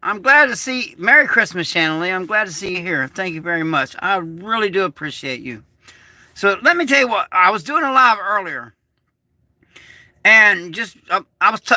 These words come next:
the live was, uh, about be prepared. So I'm sitting right here.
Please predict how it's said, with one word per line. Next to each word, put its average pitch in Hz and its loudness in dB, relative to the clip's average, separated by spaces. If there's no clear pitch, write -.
the 170 2
live 233 6
was, 214 -4
uh, 196 0
about 175 0
be 233 -8
prepared. 165 2
So - -2
I'm 233 -2
sitting 311 2
right 214 6
here. 226 -4